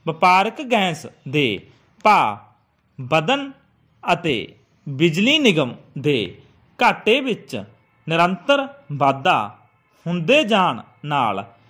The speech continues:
ਬਿਜਲੀ ਦੀਆਂ ਦਰਾਂ ਦੇ ਵੀ ਵਧਣ ਦੀ ਸੰਭਾਵਨਾ ਹੈ ਡੰਡੀ।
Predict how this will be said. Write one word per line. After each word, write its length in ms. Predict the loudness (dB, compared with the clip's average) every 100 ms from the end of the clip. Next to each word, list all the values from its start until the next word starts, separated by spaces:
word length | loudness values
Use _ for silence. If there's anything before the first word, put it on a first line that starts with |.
| _ _ -6
ਬਿਜਲੀ 360 | -4 -2 0 2
ਦੀਆਂ 380 | 2 0 -2 -4 -12 _ _ -10
ਦਰਾਂ 380 | 2 4 4 2
ਦੇ 380 | 0 -4 -6 -12
ਵੀ 380 | -8 -4 -4 -6 -14 _ _ _ _
ਵਧਣ 360 | -2 0 0 0
ਦੀ 380 | 0 -2 -4 -12 _
ਸੰਭਾਵਨਾ 600 | 0 6 6 6 2 0
ਹੈ 240 | 0 -4
ਡੰਡੀ। 500 | -4 -4 -4 -8 -8